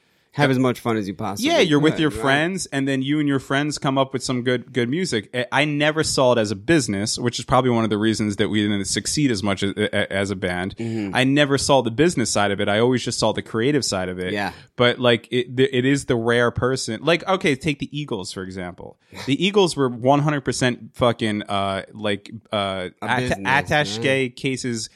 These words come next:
Speaker 2: handcuffed to their fucking arm, businessmen. Business was the first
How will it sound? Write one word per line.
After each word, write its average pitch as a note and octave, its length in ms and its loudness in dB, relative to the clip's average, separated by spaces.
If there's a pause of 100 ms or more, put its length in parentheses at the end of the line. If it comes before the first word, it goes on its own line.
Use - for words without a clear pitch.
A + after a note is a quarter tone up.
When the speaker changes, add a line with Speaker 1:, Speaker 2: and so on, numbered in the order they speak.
Speaker 2:
handcuffed C3+ 640 -2
to B2+ 60 -6
their A#2 140 0
fucking A#2 320 -2
arm, A2 240 -4
businessmen. G#2+ 800 -4 (400)
Business D3+ 420 0
was A#2 180 -4
the A#2 100 0
first - 540 -2